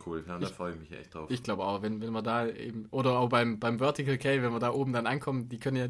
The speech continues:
Speaker 2: ja, können ja alle mit der Bahn hochfahren und sich das dann oben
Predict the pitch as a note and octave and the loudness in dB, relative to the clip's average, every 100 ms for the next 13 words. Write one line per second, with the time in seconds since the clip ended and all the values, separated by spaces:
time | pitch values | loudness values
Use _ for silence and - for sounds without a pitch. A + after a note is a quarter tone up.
0 | B2+ - C3 C#3+ C3 B2+ C#3 C3 A#2+ B2+ | -4 -12 -8 -2 2 2 2 2 2 4
1 | D#3 D#3 C#3+ - D3+ D3 - - - - | 4 4 2 4 4 2 -8 -20 -20 -20
2 | - - _ _ _ _ _ _ _ _ | -20 -20 _ _ _ _ _ _ _ _
3 | _ _ _ _ D3+ B2+ C#3 D3 C3 C3+ | _ _ _ _ -4 0 -2 0 4 6
4 | C3+ C#3+ D3+ D3+ | 8 6 4 4